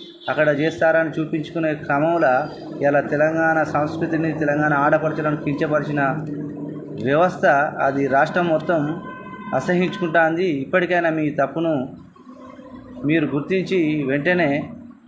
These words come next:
తెలంగాణ రాష్ట్ర ప్రజానీకానికి, ముఖ్యంగా అక్కడ ఉన్న ఆడపడుచులకు క్షమాపణ చెప్పాలని మేము డిమాండ్ చేస్తున్నాం. అలా కాదనుకుంటే, మరి రేపటి నుండి రామప్పల అందరి కాళ్ళు కడిగే కార్యక్రమం, మరి అక్కడ కాళ్ళు కడగడానికి ఎవరు పెడతారో, మరి మీ మంత్రులు వస్తారా, లేకపోతే ఇంకా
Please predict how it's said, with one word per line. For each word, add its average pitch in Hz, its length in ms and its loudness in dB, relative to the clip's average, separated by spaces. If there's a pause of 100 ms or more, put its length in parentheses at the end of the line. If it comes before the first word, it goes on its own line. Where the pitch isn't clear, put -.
(220)
తెలంగాణ 160 560 2
రాష్ట్ర 143 360 2
ప్రజానీకానికి, 160 920 2
ముఖ్యంగా 156 500 0
అక్కడ 147 200 0
ఉన్న 151 140 2
ఆడపడుచులకు 143 1000 0 (220)
క్షమాపణ 165 600 2 (100)
చెప్పాలని 147 680 2 (500)
మేము 147 260 2
డిమాండ్ 160 360 2
చేస్తున్నాం. 147 680 -2 (1080)
అలా 151 160 4
కాదనుకుంటే, 190 880 2
మరి 160 220 2
రేపటి 165 380 0
నుండి 185 180 0
రామప్పల 165 880 2
అందరి 165 300 0
కాళ్ళు 165 280 2
కడిగే 165 320 2
కార్యక్రమం, 156 480 2
మరి 156 120 4
అక్కడ 143 200 2
కాళ్ళు 139 300 2
కడగడానికి 160 500 2
ఎవరు 147 220 0
పెడతారో, 156 300 0
మరి 143 160 -2
మీ 143 120 0
మంత్రులు 135 380 2
వస్తారా, 147 360 2
లేకపోతే 147 340 -2
ఇంకా 139 360 0